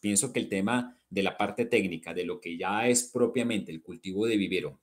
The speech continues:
con base en lo que yo he asesorado a otros clientes, es lo más extenso de tratar. No sé, bueno, pienso que más bien las preguntas hagámoslas al final para no hacerlo tan extenso. Bien,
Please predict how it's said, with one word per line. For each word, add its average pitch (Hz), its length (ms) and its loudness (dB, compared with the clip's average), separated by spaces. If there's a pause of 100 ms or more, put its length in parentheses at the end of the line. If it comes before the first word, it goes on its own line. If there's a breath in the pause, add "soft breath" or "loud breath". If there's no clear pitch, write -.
con 90 200 -8
base 95 260 4
en 113 80 -4
lo 92 120 -6
que 87 140 -6
yo 87 160 -4
he 98 80 0
asesorado 87 680 -2
a 76 140 -10
otros 113 540 0
clientes, 104 680 0 (360 soft breath)
es 101 120 0
lo 113 100 0
más 123 200 6
extenso 120 560 4
de 101 140 0
tratar. - 480 -10 (160)
No 95 220 -2
sé, 117 460 4 (360 soft breath)
bueno, 82 320 0 (360)
pienso 123 340 4
que 117 100 4
más 104 160 2
bien 120 160 4
las 135 160 4
preguntas 120 540 2
hagámoslas 98 480 0
al 113 100 0
final 110 320 -2
para 78 400 -4
no 98 120 -2
hacerlo 101 420 2
tan 85 180 -4
extenso. - 560 2 (540 soft breath)
Bien, 104 360 4